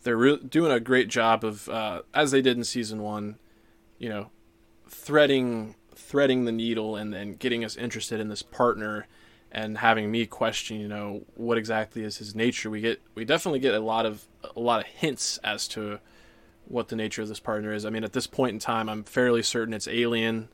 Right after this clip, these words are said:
in nature, and they have the, the keen interest in the metagenes because,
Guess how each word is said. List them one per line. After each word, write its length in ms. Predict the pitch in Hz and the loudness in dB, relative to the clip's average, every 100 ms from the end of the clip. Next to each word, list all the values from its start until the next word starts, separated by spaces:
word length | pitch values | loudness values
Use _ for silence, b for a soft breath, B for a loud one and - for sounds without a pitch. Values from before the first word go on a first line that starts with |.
| _ b b b b - | _ b b b b -8
in 160 | 120 | -4
nature, 500 | 117 113 - 117 110 | 0 0 0 -2 -2
and 160 | 107 110 | -2 -4
they 100 | 110 | -6
have 300 | 113 110 107 | -4 -4 -6
the, 360 | 117 107 107 104 - b b b b b b b _ _ | -8 -6 -6 -10 -16 b b b b b b b _ _
the 240 | - 113 104 | -8 -8 -8
keen 360 | - 147 135 131 | -4 4 6 8
interest 500 | 127 - 123 - - | 6 4 -2 -2 -4
in 220 | 117 110 | -4 -4
the 240 | 107 107 | -4 -4
metagenes 680 | 107 117 120 107 110 107 104 | 0 4 4 2 -4 -6 -6
because, 380 | 110 - 110 | -10 -8 -10